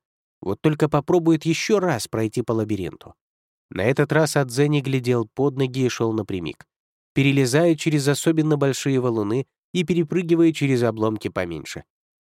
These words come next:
Когда он в очередной раз спрыгнул с камня, то почувствовал, что приземлился ногами во что-то мягкое,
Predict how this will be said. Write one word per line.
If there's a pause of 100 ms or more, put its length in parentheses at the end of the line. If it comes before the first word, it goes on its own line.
(280)
Когда
он
в
очередной
раз
спрыгнул
с
камня,
то
почувствовал,
что
приземлился
ногами
во
что-то
мягкое,